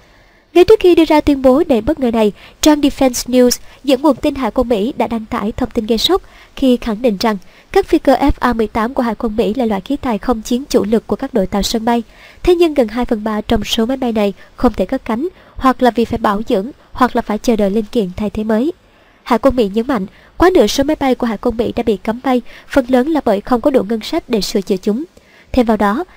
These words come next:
Hải quân Mỹ được cho là không có đủ kinh phí để sửa chữa các tàu quân sự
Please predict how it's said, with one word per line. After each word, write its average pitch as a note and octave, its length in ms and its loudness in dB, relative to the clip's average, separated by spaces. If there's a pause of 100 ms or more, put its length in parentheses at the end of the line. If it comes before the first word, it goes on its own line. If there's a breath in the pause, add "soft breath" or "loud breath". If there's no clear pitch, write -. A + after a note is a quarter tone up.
Hải C4+ 160 2
quân D#4+ 160 0
Mỹ A#3 140 2
được A#3+ 220 -2
cho B3+ 180 -2
là A#3+ 140 -2
không - 180 -4
có D4+ 100 0
đủ B3+ 200 2
kinh A3 140 -2
phí A#3+ 260 -2
để B3 100 2
sửa G3+ 240 -2
chữa G3+ 160 -2
các - 200 -10
tàu G#3 120 -2
quân G3+ 180 -4
sự G3 280 -2